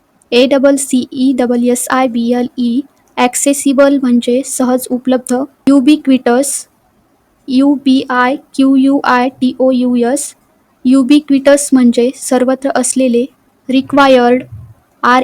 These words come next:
ई क्यू यू आय आर ई डी, required म्हणजे आवश्यक. Including, आय एन सी एल यू डी आय एन जी, including म्हणजे समावेश करून. Onus, ओ एन यू एस,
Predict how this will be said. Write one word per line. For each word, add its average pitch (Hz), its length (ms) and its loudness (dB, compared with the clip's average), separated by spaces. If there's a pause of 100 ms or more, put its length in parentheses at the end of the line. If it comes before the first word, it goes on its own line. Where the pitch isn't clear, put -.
ई 277 160 0 (120)
क्यू 254 220 0
यू 262 300 2
आय 254 280 0
आर 240 280 -4
ई 254 200 -2
डी, 247 200 -2 (400)
required 262 560 0
म्हणजे 247 440 2
आवश्यक. 240 680 -4 (240)
Including, 262 680 2 (520)
आय 262 280 2
एन 285 180 4
सी - 180 -2 (120)
एल 247 160 0
यू 262 300 0
डी 247 160 0
आय 240 260 0
एन 247 180 2
जी, 247 200 -6 (360)
including 269 640 2
म्हणजे 247 400 0 (100)
समावेश 254 640 -2
करून. 247 320 0 (520)
Onus, 269 440 4 (720)
ओ 269 160 2
एन 269 340 2 (100)
यू 254 200 0 (200)
एस, 277 160 -6